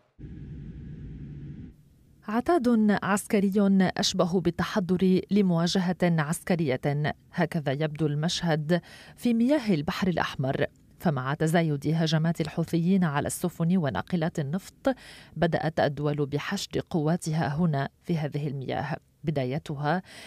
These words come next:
كانت مع واشنطن التي قادت تحالف ما يسمى بحارس الازدهار بمشاركة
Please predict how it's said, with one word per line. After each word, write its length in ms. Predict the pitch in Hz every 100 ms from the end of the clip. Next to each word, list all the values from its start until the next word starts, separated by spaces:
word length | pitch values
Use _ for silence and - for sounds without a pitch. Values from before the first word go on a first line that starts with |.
| -
كانت 320 | - 262 247
مع 140 | 262 254
واشنطن 640 | 254 311 233 202 208 202
التي 520 | - 151 143 170 160 - -
قادت 420 | 208 139 139 -
تحالف 520 | - - 165 156 -
ما 200 | 151 151
يسمى 560 | 135 - 196 175 160 151
بحارس 640 | 131 - - 180 143 -
الازدهار 720 | 139 139 139 147 156 202 240 - - - -
بمشاركة 640 | 143 139 165 147 165